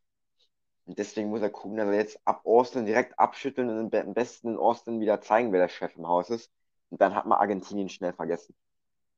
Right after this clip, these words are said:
Ähm, wenn das natürlich jetzt häufiger passiert, würde man jetzt sagen, „Hm, ja, wenn das nicht passiert wäre“ und so. Aber es ist das zweite Rennen und das kann mal passieren. Ist jetzt kein Drama, aber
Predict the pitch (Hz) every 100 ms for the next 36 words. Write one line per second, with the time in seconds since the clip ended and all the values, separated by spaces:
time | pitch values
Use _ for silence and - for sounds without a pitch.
0 | _ _ _ _ _ _ _ - 87 95
1 | 98 104 - 110 107 - 117 113 131 110
2 | 107 - 120 98 101 107 101 - 98 110
3 | 104 120 113 107 120 117 101 104 117 110
4 | 92 - 127 127 120 113 120 120 120 _
5 | _ _ _ - 101 110 127 120 - 95
6 | 107 113 95 98 113 95 92 80 _ _
7 | _ _ _ _ _ _ _ _ _ _
8 | _ 104 98 - - 98 95 90 - -
9 | - 78 80 - 104 - 87 82 - 87
10 | 107 82 58 60